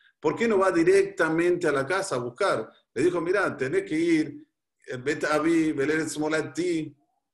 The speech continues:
Y ahora de repente se desvía y va hasta donde daban de tomar al ganado, las mujeres, etcétera, Shoabot, Leet Erev, en el anochecer. ¿Cuál es el motivo?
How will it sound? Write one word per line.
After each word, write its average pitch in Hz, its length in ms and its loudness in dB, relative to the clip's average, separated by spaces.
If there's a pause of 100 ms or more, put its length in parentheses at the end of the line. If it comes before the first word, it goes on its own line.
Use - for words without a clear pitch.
(160)
Y 123 100 -8
ahora 190 280 4
de 175 80 6
repente 190 380 4
se - 160 -2
desvía 196 680 0
y 135 100 -6
va 190 560 -4
hasta 131 260 -6
donde 202 560 2 (380)
daban 165 340 -2
de 151 140 -2
tomar 160 680 -2 (180)
al 127 160 -2
ganado, 151 580 0
las 131 140 -2
mujeres, 143 580 -6
etcétera, 147 420 -6
Shoabot, 135 720 0
Leet 143 340 0
Erev, 151 460 0 (280)
en 120 80 -4
el 127 100 -2
anochecer. 120 580 2
¿Cuál 202 200 0
es - 180 0
el 120 80 4
motivo? 107 560 -4